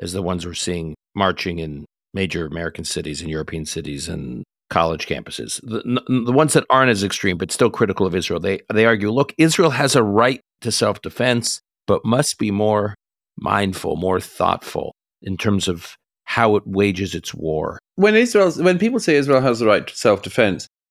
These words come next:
Speaker 2: it's always followed by a but. I don't know why. I don't know any other people who's always a but. But there's a reason for that, which is the people who say that, what they really mean is Israel is allowed to do something rather tokenistic,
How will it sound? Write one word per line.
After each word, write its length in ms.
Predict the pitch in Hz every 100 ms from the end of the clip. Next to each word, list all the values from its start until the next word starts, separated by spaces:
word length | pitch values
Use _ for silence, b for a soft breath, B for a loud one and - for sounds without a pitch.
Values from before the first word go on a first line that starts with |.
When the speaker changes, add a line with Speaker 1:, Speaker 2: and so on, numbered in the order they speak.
| _
Speaker 2:
it's 160 | 120 123
always 240 | 170 156
followed 300 | - 139 127
by 160 | 120 107
a 40 |
but. 560 | 90 98 82 65 - - _ _ _
I 120 | 151
don't 240 | 165 190 160
know 160 | 165
why. 420 | 156 160 131 95 87
I 80 |
don't 160 | 113 147
know 100 | 131
any 140 | 117
other 180 | 113 110
people 240 | 110 85 90
who's 160 | 87
always 280 | 110 95 85
a 60 | 76
but. 600 | 82 78 71 - - - _ _ _
But 140 | 147 156
there's 240 | 196 185
a 60 | 175
reason 360 | 196 208 147
for 140 | 98 107
that, 220 | 87 -
which 180 | 104 -
is 100 | 117
the 60 | 110
people 300 | 170 170 131
who 100 | 123
say 260 | - 147
that, 160 | 110 80
what 140 | 127
they 100 | 131
really 340 | 135 170 214 156
mean 240 | 104 80
is 140 | 90 - _ _ _
Israel 360 | 160 185 262 214
is 160 | 160
allowed 340 | 151 139 135 131
to 80 | -
do 120 | 120
something 580 | - 135 131 - 101 92
rather 300 | 104 104 101
tokenistic, 1080 | - 110 95 101 98 98 - - 50 50